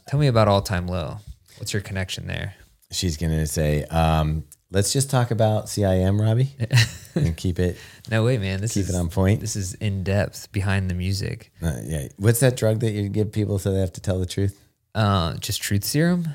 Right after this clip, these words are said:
Speaker 2: Yeah, I
Speaker 1: Or is
Speaker 2: don't
Speaker 1: there an actual
Speaker 2: I,
Speaker 1: drug?
Speaker 2: I think there's an actual drug.
Speaker 1: Okay. I think that's, uh,
Speaker 2: Might be dangerous, though. We
Speaker 1: I think
Speaker 2: might
Speaker 1: it's
Speaker 2: not want to go down that lane.
Speaker 1: I think it's Four Locos.
Speaker 2: Yeah, Four Loko. <laughs>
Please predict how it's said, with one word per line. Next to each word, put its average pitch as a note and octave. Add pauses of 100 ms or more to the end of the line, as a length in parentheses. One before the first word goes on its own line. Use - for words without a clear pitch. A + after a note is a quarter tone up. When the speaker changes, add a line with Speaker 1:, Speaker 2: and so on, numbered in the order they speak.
(280)
Speaker 2:
Yeah, F#2
I -
Speaker 1:
Or -
is G2
Speaker 2:
don't G2+
Speaker 1:
there F#2
an F2+
actual F2+
Speaker 2:
I, -
Speaker 1:
drug? E2+
Speaker 2:
I F#2
think F#2+
there's D2
an C2+
actual C2
drug. C2+ (480)
Speaker 1:
Okay. E2 (420)
I G#2+
think G2+
that's, F2+
uh, F#2
Speaker 2:
Might F2+
be E2
dangerous, C#2
though. C#2
We C2+
Speaker 1:
I -
think C2+
Speaker 2:
might -
Speaker 1:
it's -
Speaker 2:
not D2
want C#2+
to D#2
go D2
down C#2
that C2+
lane. D2+
Speaker 1:
I -
think A2
it's G2+
Four G2
Locos. F2+
Speaker 2:
Yeah, F2
Four B2+
Loko. G#2+
<laughs> -